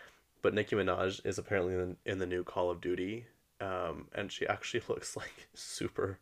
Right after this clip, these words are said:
realistic. And she has all these catchphrases, but one of my favorites was, um, "I need an F R E A K forty-seven, <laughs> and I'm the alpha, the omega, everything in between."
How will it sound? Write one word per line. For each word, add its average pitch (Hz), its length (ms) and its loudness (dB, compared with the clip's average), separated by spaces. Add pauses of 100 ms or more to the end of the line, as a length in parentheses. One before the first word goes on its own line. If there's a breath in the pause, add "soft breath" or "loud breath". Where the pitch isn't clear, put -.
(100)
realistic. 90 640 2 (520 loud breath)
And 95 120 -2
she - 140 -2
has 95 120 0
all 90 140 2
these 95 200 0
catchphrases, 92 800 0
but - 140 0
one 92 120 4
of 98 60 2
my 92 120 4
favorites 92 460 2
was, 87 360 2 (640 loud breath)
um, 92 240 0
"I 107 100 2
need 101 140 2
an 95 180 -2
F 95 240 -2
R 90 240 4
E 95 240 -2
A 90 180 2
K 90 260 0
forty-seven, 95 760 6 (180)
<laughs> - 180 -10
and 95 220 2
I'm 98 160 4
the 98 120 6
alpha, 92 380 6
the 90 160 4
omega, 90 400 4
everything 90 480 0
in 90 120 0
between." 90 520 -2